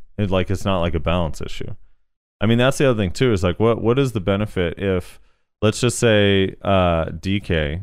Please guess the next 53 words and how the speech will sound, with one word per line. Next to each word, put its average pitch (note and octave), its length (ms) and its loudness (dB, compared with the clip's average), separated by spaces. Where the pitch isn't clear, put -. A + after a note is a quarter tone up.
'cause F2 160 -4
I, E2+ 220 0
I E2+ 60 -2
hear F#2 160 0
it E2 40 -6
from D#2 200 -6
D E2 120 -4
K D#2 180 -4
all C#2+ 140 -4
the C2+ 80 -12
time, C#2 500 -10
and D#2 240 -6
I F#2 80 -2
went F#2 220 0
through F#2 140 -2
and D#2+ 100 -4
tested, E2 420 -4
like, E2+ 160 -4
a E2 60 -4
lot D2+ 220 -2
of C#2+ 100 -8
D D2+ 140 -8
Ks, C#2+ 360 -6
and, D2 300 -6
uh, C#2+ 120 -8
D F2 260 -4
Ks F2+ 240 -2
are F2 40 -4
gonna E2 220 -4
hate E2+ 200 -4
to D#2+ 100 -6
hear E2+ 180 0
it, D2 100 -6
but D2 140 -6
they, F2 340 -2
they E2+ 140 -2
don't F#2+ 180 2
have F2 440 -2
as E2+ 180 -4
many D#2+ 180 -2
gaps D#2 360 -4
as D2+ 100 -10
they D#2+ 160 -6
think D#2+ 240 -6
they - 160 -10
do. - 220 -10
But A2 160 4
there's A2+ 160 2
no C#3+ 100 2
benefit G#2 640 0
for G2 220 -2
the F2 100 -2
developer D#2+ 720 0